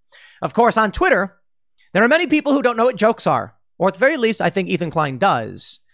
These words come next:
Uh, so I got no beef with Ethan, Ethan Klein. In fact, my response was, "Thanks, Ethan, big fan," to which he, he said, "Debate Sam Seder."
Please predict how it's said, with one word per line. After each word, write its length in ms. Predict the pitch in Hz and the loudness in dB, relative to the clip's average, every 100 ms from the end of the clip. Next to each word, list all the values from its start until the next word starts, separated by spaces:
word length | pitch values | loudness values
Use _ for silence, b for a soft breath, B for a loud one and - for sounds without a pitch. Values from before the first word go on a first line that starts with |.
| b b b b | b b b b
Uh, 300 | 170 165 156 | 2 2 2
so 220 | - 214 | 0 0
I 100 | 185 | 2
got 140 | 285 220 | 0 0
no 120 | 214 | 0
beef 140 | 185 | 0
with 100 | 180 | 0
Ethan, 140 | 175 175 | -2 -2
Ethan 200 | 170 156 | -4 -4
Klein. 200 | 147 180 | -2 -2
In 80 | 156 | 0
fact, 220 | 175 170 | -2 -2
my 100 | 165 | 0
response 420 | 160 - 185 190 | -2 0 0 0
was, 140 | 151 139 | -2 -2
"Thanks, 300 | 170 190 - | -2 -2 -4
Ethan, 300 | 185 170 165 | -6 -4 -4
big 220 | 131 156 | -2 -4
fan," 380 | - 208 185 151 - _ - | -2 -2 -2 -4 -14 _ -6
to 80 | |
which 100 | 165 | -4
he, 60 | 175 | -4
he 240 | 151 170 | -2 -2
said, 320 | 190 170 139 135 | 0 -2 -2 -8
"Debate 320 | 143 170 180 | -2 -2 -2
Sam 280 | 180 156 147 | -4 -4 -4
Seder." 480 | - 214 147 135 | -4 -2 -2 -4